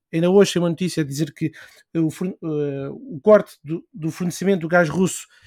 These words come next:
ia reduzir o pib dos países em seis por cento. Eh, a Agência, eh, Europeia de Energia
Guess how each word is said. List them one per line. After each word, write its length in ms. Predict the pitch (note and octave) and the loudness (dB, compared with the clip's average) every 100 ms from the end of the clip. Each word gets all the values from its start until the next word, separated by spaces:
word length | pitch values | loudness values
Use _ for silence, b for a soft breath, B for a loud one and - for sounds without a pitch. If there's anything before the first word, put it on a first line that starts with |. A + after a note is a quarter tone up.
| b | b
ia 420 | - F#3 F#3 E3 - | -4 0 2 0 -4
reduzir 380 | - G3+ D#3+ G3+ | -2 -2 2 2
o 80 | F#3 | 2
pib 200 | - G3+ | 2 2
dos 160 | F3 - | 2 -2
países 460 | G3 F#3 E3 B2+ - | 0 2 0 -2 -4
em 160 | E3+ | -2
seis 260 | D#3+ E3 D3 | 0 -2 -2
por 160 | D#3+ | -4
cento. 460 | E3 A#3+ A#3 G#3+ B3 _ _ _ - | 0 2 2 0 -10 _ _ _ 2
Eh, 480 | F3+ F3 E3+ E3 - _ _ _ | 4 4 4 0 -4 _ _ _
a 100 | - | 2
Agência, 640 | F3+ E3+ G#3+ G3 - D#3 C#3 C3 - | 4 6 4 4 0 -2 -2 -8 -8
eh, 160 | D3+ | -2
Europeia 420 | D#3 E3 D#3 G3 F3+ | 2 0 4 4 6
de 60 | |
Energia 640 | F3 F3 E3 F#3+ D#3+ C3 | 4 2 4 4 2 -2